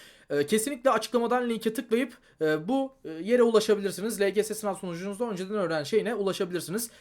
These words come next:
Link açıklamada olacak. Hemen konumuza geçelim dostlar. Şimdi ortalama kaç puana kaç yüzdelik gelecek? Hemen söyleyelim. İki yüz elli puana başlamak istiyorum.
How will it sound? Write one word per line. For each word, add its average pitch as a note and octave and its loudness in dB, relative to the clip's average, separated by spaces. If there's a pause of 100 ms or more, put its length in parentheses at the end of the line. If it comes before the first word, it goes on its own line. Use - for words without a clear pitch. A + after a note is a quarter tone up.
(100)
Link A3+ 0
açıklamada G#3+ 0
olacak. G#3+ 2
Hemen C4 0
konumuza G3+ 0
geçelim D#3 -4
dostlar. B2+ 0
Şimdi B3+ -2 (320)
ortalama B3+ 6
kaç C#4 -2
puana A#3+ 2 (240)
kaç B3 2
yüzdelik G#3 2
gelecek? B2+ -2
Hemen B3+ 0
söyleyelim. C#3+ 0 (320)
İki B3 4
yüz D4 4
elli D4 2
puana F#3 2
başlamak B2+ -2
istiyorum. A#2 -8